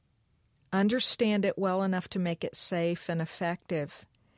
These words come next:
and maybe actually change somebody's life. And that's what we really want to do.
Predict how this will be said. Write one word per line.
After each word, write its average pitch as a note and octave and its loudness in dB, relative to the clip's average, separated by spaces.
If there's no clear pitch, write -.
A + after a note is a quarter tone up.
and F3+ 4
maybe F#3+ 2
actually G3 -2
change G3+ 0
somebody's G3 -2
life. A3+ -8
And G3+ 4
that's G#3+ 0
what F#3 -2
we F#3 0
really E3+ -2
want E3 -4
to D#3+ -4
do. - -6